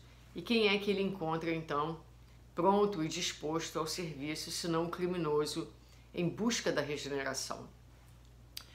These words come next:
Quando eu li essa frase, me tomei de uma emoção. Por quê?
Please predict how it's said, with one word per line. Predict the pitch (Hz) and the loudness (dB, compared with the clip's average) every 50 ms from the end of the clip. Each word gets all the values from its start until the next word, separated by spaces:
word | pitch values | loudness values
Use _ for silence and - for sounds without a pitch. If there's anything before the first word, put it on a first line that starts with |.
| - - - - - | -20 -20 -20 -2 2
Quando | - 185 190 | 4 6 8
eu | 190 | 8
li | 180 175 175 185 | 8 8 6 6
essa | 185 185 - 180 | 6 6 4 4
frase, | 180 - 175 156 156 160 170 175 175 185 | 4 6 8 10 12 12 10 8 6 0
me | 170 170 | 0 0
tomei | 175 - - 190 180 165 156 160 156 160 | 2 4 4 4 4 4 2 2 2 2
de | 160 160 | 0 0
uma | 160 156 156 156 | -2 0 0 0
emoção. | 151 151 147 151 147 - - 147 143 147 151 | 0 0 -2 -2 -2 0 0 0 0 0 0
Por | 151 - 196 190 - | -4 -8 -8 -8 -8
quê? | - - 139 135 139 | -6 -4 -4 -4 -4